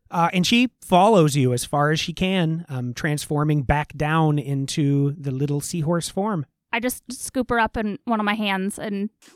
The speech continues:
Speaker 2: swim, so she doesn't have to, like, try and keep up with me. I just bring her with.
Speaker 1: Okay.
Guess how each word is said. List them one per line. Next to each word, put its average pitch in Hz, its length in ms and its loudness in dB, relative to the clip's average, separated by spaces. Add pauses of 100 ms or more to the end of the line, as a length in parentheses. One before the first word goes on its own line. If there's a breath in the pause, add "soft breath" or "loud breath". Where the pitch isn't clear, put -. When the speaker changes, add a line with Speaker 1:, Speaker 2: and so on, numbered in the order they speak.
Speaker 2:
swim, 226 500 -2
so 254 120 0
she 277 180 2
doesn't 254 240 4
have 262 180 6
to, 262 80 0
like, 233 200 2
try 226 200 2
and 233 140 0
keep 220 180 -2
up 214 100 2
with 208 120 -4
me. 196 140 -2
I 190 120 0
just 202 240 -10 (160)
bring 214 180 0
her 190 100 -4
with. 139 220 -2 (240)
Speaker 1:
Okay. 175 400 2